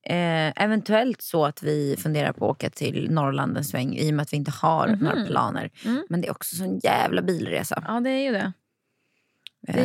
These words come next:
Speaker 2: är det ju
Speaker 1: Ehm,
Speaker 2: verkligen.
Speaker 1: men vi, vi är lite kanske inne på att flyga. Ehm, och då är det lite smidigare.
Speaker 2: Flyga dit?
Speaker 1: Mm, tar ju
Speaker 2: Ja.
Speaker 1: fyrtiofem minuter.
Speaker 2: Ja.
Speaker 1: Men, eh, ja,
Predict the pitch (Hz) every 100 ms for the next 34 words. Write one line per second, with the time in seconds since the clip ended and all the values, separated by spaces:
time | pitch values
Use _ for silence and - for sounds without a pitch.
0 | 247 247 233 226 220 214 196 - 208 190
1 | - 175 170 165 165 156 165 156 - -
2 | 170 165 160 156 170 147 - 151 - 151
3 | 151 - - - - - - 127 _ _
4 | _ _ _ _ _ _ _ - - -
5 | - - - 170 160 - - - - -
6 | 160 - _ _ _ _ - 277 269 214
7 | - 190 170 165 160 170 202 208 240 -
8 | 143 - - - - _ 208 208 240 _
9 | - - - - 170 190 175 165 160 156
10 | -